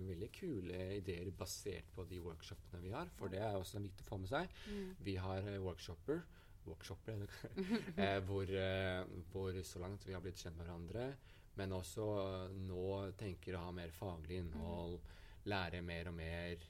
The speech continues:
Speaker 1: eh, bli godt kjent.
Speaker 2: Så bra.
Speaker 1: Eh, og vi drar ut og spiser mat. Vi
Speaker 2: Mm.
Speaker 1: blir jo en, eh, familie.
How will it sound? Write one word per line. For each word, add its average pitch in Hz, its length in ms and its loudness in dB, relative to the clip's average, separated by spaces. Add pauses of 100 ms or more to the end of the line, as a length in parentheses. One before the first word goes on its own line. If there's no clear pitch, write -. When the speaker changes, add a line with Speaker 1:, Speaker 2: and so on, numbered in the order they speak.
(120)
Speaker 1:
eh, 87 200 -4
bli 90 180 -4
godt - 240 -6
kjent. 82 460 -4 (600)
Speaker 2:
Så - 140 -10
bra. 180 100 0
Speaker 1:
Eh, - 200 -6 (120)
og 92 160 -2
vi 107 80 0
drar 143 280 4
ut 143 160 0
og 139 260 0
spiser 139 300 -4
mat. 90 340 0 (320)
Vi 131 100 4
Speaker 2:
Mm. 110 80 2
Speaker 1:
blir 92 120 2
jo 95 120 6
en, 143 280 4
eh, 143 100 4
familie. 113 580 2